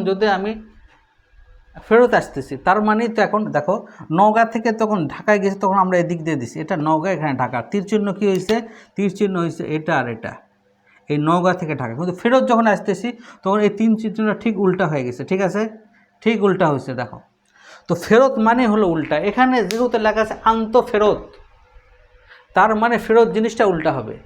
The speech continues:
তার মানে আন্ত পরিবহন যখন ক্রয় পরিবহন হয়েছে, আন্ত ফেরত হবে বিক্রয় পরিবহন,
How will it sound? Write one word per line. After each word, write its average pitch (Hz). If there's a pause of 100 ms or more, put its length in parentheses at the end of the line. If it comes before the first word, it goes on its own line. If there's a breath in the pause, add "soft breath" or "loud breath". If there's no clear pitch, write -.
(880 soft breath)
তার 220
মানে 233
আন্ত 220
পরিবহন 233
যখন 202
ক্রয় 233
পরিবহন 190
হয়েছে, 156
আন্ত 214
ফেরত 202
হবে 208
বিক্রয় 175
পরিবহন, 110